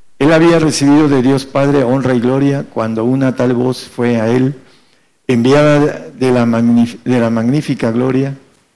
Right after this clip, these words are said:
'Este es el amado Hijo mío, en el cual yo me he agradado'", dice él. Él estuvo presente en, en esa bendición de escuchar esa voz que dice del Padre, que "es mi Hijo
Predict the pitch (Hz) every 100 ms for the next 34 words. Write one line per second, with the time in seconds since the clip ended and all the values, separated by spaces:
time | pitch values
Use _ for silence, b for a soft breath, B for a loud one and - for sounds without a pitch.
0 | _ 131 143 160 143 147 117 120 131 139
1 | 131 120 127 120 139 143 b b b b
2 | - 113 107 123 123 123 123 120 107 104
3 | - 113 113 110 113 120 143 147 117 -
4 | 117 113 123 120 B B B B - 120
5 | 120 135 123 101 107 - 139 139 123 107
6 | 104 - 107 110 110 120 113 104 98 -
7 | 117 127 120 b b b b b _ -
8 | 110 104 - 107 - 131 147 143 - _
9 | - - - - _ _ _ _ _ _
10 | - 117 117 113 120 - - 110 98 113
11 | - 113 95 92 - - - - 101 92
12 | - 117 127 123 110 107 104 - 107 110
13 | 107 117